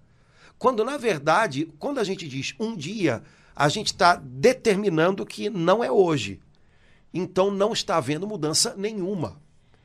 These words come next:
Então, eu estou redondamente, profundamente enganado.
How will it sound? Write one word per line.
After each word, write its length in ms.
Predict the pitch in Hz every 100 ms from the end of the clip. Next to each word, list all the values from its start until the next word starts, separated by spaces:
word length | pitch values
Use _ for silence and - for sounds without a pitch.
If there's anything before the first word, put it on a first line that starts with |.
| _ _ -
Então, 220 | 135 202
eu 160 | 202 233
estou 400 | - - 220 254
redondamente, 1400 | - - 160 254 147 127 196 247 220 233 165 165 160 -
profundamente 1080 | - 208 208 - 196 233 233 175 156 156
enganado. 540 | 170 180 180 107 98